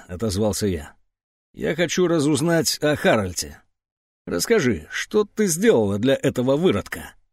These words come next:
Она отпрянула и даже опёрлась рукой о стену, чтобы удержаться на ногах, потом согнулась пополам, и горло дёрнулось,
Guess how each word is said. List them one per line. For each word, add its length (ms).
Она 320
отпрянула 560
и 160
даже 320
опёрлась 640
рукой 360
о 100
стену, 500
чтобы 300
удержаться 600
на 140
ногах, 400
потом 300
согнулась 500
пополам, 680
и 140
горло 500
дёрнулось, 680